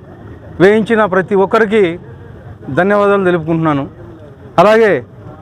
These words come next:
ఈ ఉత్సాహం, ఈ ఊపు చూస్తుంటే ఎప్పుడో గెలిచేసాం అనంతపూరు,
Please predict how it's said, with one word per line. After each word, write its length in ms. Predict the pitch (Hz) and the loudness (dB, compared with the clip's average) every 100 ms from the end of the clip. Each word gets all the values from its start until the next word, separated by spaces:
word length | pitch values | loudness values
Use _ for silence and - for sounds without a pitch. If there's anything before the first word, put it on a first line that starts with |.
| - | -4
ఈ 100 | 175 | 0
ఉత్సాహం, 520 | 196 185 233 220 220 214 | 0 2 2 2 2 0
ఈ 40 | |
ఊపు 240 | 196 202 | 0 -2
చూస్తుంటే 720 | 190 202 - 202 202 175 156 - - - - - - - - | -2 -4 -2 0 2 2 0 -6 -20 -20 -20 -20 -20 -16 -6
ఎప్పుడో 360 | 160 214 220 | -2 2 2
గెలిచేసాం 500 | 180 190 185 196 202 | 2 0 2 2 2
అనంతపూరు, 600 | 202 190 180 190 202 269 | 2 0 -2 0 0 -2